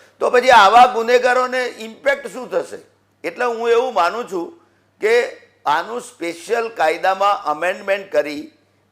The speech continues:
સ્પેશિયલ કોર્ટ, અ, નિયુક્ત કરી અને within three, six month શિક્ષા જો નહીં થાય ને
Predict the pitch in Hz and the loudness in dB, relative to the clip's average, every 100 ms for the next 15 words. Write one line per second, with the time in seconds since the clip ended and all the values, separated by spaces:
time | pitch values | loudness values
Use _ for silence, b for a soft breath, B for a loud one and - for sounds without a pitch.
0 | - - 202 208 240 226 - 156 196 233 | -20 -6 -4 -2 -2 -4 -6 2 4 4
1 | 226 185 180 165 156 151 151 196 208 - | 0 -4 0 0 -2 -6 -10 -8 -10 -12
2 | 147 160 151 143 - _ _ 175 240 247 | -6 -6 -6 -12 -16 _ _ -4 -2 -4
3 | 202 220 247 - 214 262 - 254 - 185 | -6 -10 -12 -10 -10 -10 -10 -10 -12 -6
4 | 196 240 - - 196 233 233 233 220 214 | -2 -2 -6 -14 -8 -2 0 0 -4 -6
5 | 240 247 269 240 147 | -4 -2 -2 -4 -12